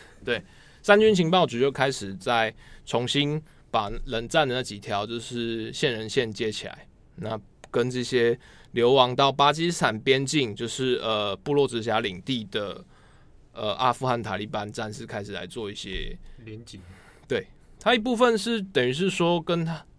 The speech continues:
Speaker 1: 这些塔利班战士达成某种协议，第一个是我保证你在就是我领地里面的安全，然后但是你不可以攻击我。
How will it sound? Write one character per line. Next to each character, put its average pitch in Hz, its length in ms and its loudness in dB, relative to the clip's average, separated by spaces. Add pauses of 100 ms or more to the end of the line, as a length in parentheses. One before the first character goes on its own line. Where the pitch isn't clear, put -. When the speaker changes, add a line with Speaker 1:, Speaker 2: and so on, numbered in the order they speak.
(160)
Speaker 1:
这 175 160 -2
些 185 60 4
塔 160 160 2
利 139 80 2
班 147 180 4
战 143 140 4
士 143 80 0
达 123 180 2
成 117 140 -4
某 110 160 -4
种 98 180 -6
协 95 260 -10
议， 104 180 -14 (320)
第 175 140 2
一 156 40 0
个 143 120 8
是 143 260 0 (320)
我 123 120 2
保 117 200 4
证 147 360 0
你 117 160 -10
在 135 320 6
就 123 140 -4
是 131 140 -2
我 110 160 0
领 107 200 -6
地 143 140 -2
里 113 100 -4
面 117 180 -6
的 107 100 -6
安 104 200 -10
全， - 200 -12 (680)
然 107 120 -4
后 107 100 -4
但 127 120 -2
是 127 100 -8
你 110 80 -8
不 135 140 -8
可 120 160 -4
以 98 200 -6 (380)
攻 117 180 -2
击 107 160 -8
我。 - 280 -12